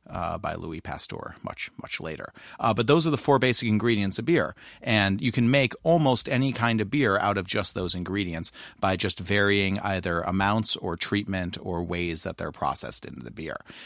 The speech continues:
And so I tried to pick out a couple different beers that we can talk about some of those different aspects as we go through it. Um, but this is a one where yeast selection is really important.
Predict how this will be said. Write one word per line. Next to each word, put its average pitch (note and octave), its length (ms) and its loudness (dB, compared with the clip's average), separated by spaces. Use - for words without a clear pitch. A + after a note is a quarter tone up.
And F#2 120 -2
so G2+ 120 4
I G2 40 6
tried A2+ 260 6
to G#2 60 -2
pick A2+ 200 0
out F#2+ 160 6
a - 20 0
couple G#2 260 0
different F2+ 280 -4
beers G2+ 400 2
that - 100 -6
we F#2+ 80 -4
can F#2+ 140 -2
talk G2+ 320 4
about D#2+ 240 0
some F2+ 160 0
of E2+ 60 -2
those D#2+ 160 -6
different - 300 -6
aspects D#2 460 -4
as C2 160 -10
we D2 120 -10
go B1 160 -10
through E2+ 260 -6
it. A1 160 -6
Um, E2+ 460 0
but F#2+ 140 -2
this B2 120 4
is C#3 140 4
a G#2+ 60 4
one F#2+ 280 4
where F2 320 4
yeast F2+ 320 0
selection C3+ 380 4
is C#3+ 100 0
really D3+ 220 2
important. E3 480 2